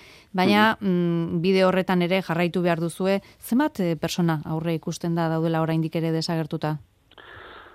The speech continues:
Speaker 2: Ba, eh, bueno, da, eh, guk daukagun, eh, zenbakia da mila, eh, eta piko pertsona,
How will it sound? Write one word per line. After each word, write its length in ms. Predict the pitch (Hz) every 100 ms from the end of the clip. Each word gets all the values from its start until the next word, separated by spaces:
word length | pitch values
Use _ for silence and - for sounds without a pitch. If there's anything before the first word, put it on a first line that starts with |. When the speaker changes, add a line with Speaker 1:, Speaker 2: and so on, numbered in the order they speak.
| _ -
Speaker 2:
Ba, 960 | 117 113 110 104 104 104 104 104 101 101 - - _
eh, 500 | 113 104 98 98 95 92 107
bueno, 280 | 123 110 147
da, 260 | 123 127 -
eh, 300 | 110 104 104 110 - -
guk 260 | 135 135 -
daukagun, 480 | 127 123 120 113 110
eh, 440 | 107 104 101 95 92
zenbakia 460 | 110 104 110 120 113
da 180 | 117 113
mila, 640 | 113 117 120 117 113 113 - -
eh, 300 | 101 95 92
eta 160 | - 98
piko 580 | - 113 - 104 98 95
pertsona, 680 | 104 - - 110 110 113